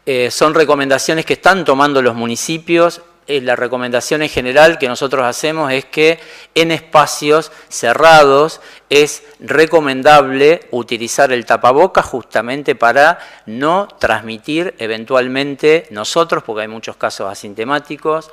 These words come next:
asintomáticos, perdón, no transmitir nosotros los que nos colocamos tapaboca, transmitir coronavirus y otros virus respiratorios, digo, cuando empieza a hacer un poco más de frío, y ese es el objetivo fundamental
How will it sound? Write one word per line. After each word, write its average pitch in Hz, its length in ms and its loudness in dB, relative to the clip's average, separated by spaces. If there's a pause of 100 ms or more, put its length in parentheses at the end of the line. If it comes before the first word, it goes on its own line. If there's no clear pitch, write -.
asintomáticos, 110 760 -6
perdón, 147 460 -4 (380)
no 139 240 -2
transmitir 139 600 -2
nosotros 160 680 -2
los 117 160 -4
que 113 120 -12
nos 107 160 -12
colocamos 120 540 0
tapaboca, 135 800 0 (340)
transmitir 117 680 -6 (420)
coronavirus 135 800 -2 (140)
y 123 100 -6
otros 127 300 -8
virus 120 260 -8
respiratorios, 110 760 -4
digo, 110 220 -6
cuando 107 160 -10
empieza 107 300 -14
a - 20 -14
hacer - 180 -14
un 123 120 -20
poco 113 200 -14
más 117 160 -12
de 117 100 -16
frío, 147 500 -8 (440)
y 123 120 -4
ese 143 180 -2
es 139 80 -4
el 120 140 -6
objetivo 131 500 -6
fundamental 110 880 -4